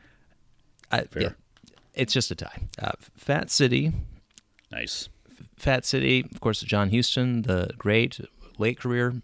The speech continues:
Speaker 1: movie, a boxing movie, which is, uh, it's actually not, not your typical boxing movie. Uh, more
Speaker 2: No,
Speaker 1: character-driven. Uh,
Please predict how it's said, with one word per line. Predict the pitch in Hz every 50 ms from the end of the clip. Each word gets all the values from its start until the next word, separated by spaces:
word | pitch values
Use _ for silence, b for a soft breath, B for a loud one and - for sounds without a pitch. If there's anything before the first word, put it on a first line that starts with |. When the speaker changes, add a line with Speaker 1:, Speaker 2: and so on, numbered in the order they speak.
| - - -
Speaker 1:
movie, | 123 123 123 123 131 127
a | 107 90
boxing | - 107 120 - - 151 143
movie, | 139 143 143 147 147 147
which | 135 127 - -
is, | 101 98 98
uh, | 110 104 101 104
it's | 113 113 -
actually | - - 123 - 143 135
not, | 135 143 165 180 175 - _ _ _ -
not | 143 160 180
your | 160 139 139 139 165 - _ _ _ _ _ _
typical | - - 156 - 117 - 101 92
boxing | 92 87 87 - - 92 87
movie. | 85 85 90 87 - 95 98 110 - -
Uh, | 98 95 95
more | 107 117 123 -
Speaker 2:
No, | -
Speaker 1:
character-driven. | - 127 123 120 - 123 110 120 127 110 117 113 113 117 117 B B B B B B B B B B B B -
Uh, | - 50 50 50